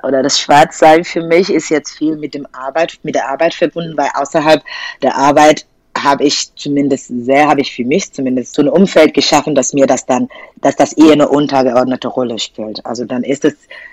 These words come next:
das Schwarzsein eh viel mehr mit der Arbeit verbunden, sage ich mal. Und da ist es halt, wie gesagt, immer, ich weiß nicht, ob ich, ob ich, ob ich extra für mich den ganzen Druck aufbaue, aber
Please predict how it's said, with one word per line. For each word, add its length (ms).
das 220
Schwarzsein 480
eh 320
viel 260
mehr 200
mit 360
der 320
Arbeit 300
verbunden, 600
sage 260
ich 160
mal. 240
Und 380
da 280
ist 240
es 120
halt, 460
wie 200
gesagt, 420
immer, 380
ich 120
weiß 160
nicht, 120
ob 80
ich, 200
ob 140
ich, 380
ob 220
ich 180
extra 480
für 160
mich 220
den 140
ganzen 420
Druck 380
aufbaue, 600
aber 280